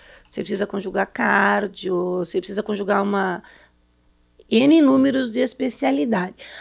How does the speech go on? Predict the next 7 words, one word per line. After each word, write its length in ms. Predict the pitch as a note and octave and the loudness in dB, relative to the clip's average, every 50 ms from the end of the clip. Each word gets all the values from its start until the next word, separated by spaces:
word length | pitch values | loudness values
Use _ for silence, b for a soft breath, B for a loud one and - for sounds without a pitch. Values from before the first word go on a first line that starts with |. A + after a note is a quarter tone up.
| B B | B B
Agora, 320 | - B3+ A#3 C4 C#4 D4+ D#4 | 2 4 6 8 8 8 6
o 40 | |
porquê 360 | - - D4+ D#4+ - - F4+ - | 4 2 -2 -2 0 0 -2 -2
capacitar 760 | - - E4+ - - C#4+ B3+ - - A#3 - - A3+ G#3+ A3+ | 0 -2 -2 2 2 0 0 0 -4 -6 0 2 4 4 2
sempre 340 | A3 - A3 G#3+ A3 - A3 | 0 -2 -6 -6 -4 -4 -6
as 100 | G#3+ - | -6 -6
pessoas? 640 | - - G3 - - - - G3 G3+ F#3+ G3+ F#3+ | -8 -12 -10 -10 -10 -6 -2 -2 0 0 -2 -4